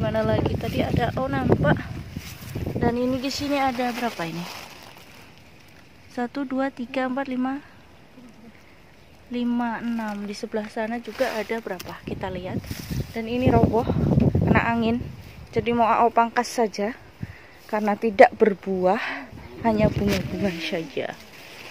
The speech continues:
Itu ada enam di sana, di sini ada berapa? Satu, dua,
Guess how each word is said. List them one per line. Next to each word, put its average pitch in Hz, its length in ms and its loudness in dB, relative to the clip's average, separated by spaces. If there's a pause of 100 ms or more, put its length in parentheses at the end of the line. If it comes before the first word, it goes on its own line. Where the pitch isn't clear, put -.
(160)
Itu 262 240 2
ada 247 240 4
enam 262 480 4
di 277 160 0
sana, 262 400 2
di 277 80 -4
sini 294 240 0
ada 254 160 4
berapa? 202 320 0 (1400)
Satu, 254 1120 4
dua, 262 840 6